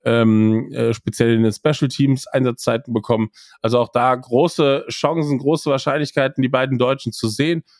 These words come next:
Und, äh, hätte man ein Jahr später, wäre ein dritter Deutscher dabei mit Justin Okoronkwo für die Alabama äh, Crimson Tide, ähm, aber das sehen wir dann erst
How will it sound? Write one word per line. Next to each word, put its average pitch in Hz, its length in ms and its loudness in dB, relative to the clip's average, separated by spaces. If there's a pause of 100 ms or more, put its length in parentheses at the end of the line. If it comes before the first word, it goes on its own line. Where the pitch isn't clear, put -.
(260)
Und, 127 520 0
äh, 117 140 2
hätte 180 240 0
man 160 120 2
ein - 20 -
Jahr 151 160 2
später, 165 520 -2
wäre 117 120 2
ein 120 80 2
dritter 139 300 0
Deutscher 127 320 0
dabei 127 220 0
mit 120 160 -2
Justin 123 340 -2
Okoronkwo 127 560 0
für 143 220 0
die 135 120 0
Alabama 127 580 0 (500)
äh, 110 160 2
Crimson 127 420 0
Tide, 127 400 0 (200)
ähm, 107 580 0
aber 101 640 2
das 101 300 -2
sehen 107 460 0
wir 101 100 0
dann 98 200 0
erst - 480 -4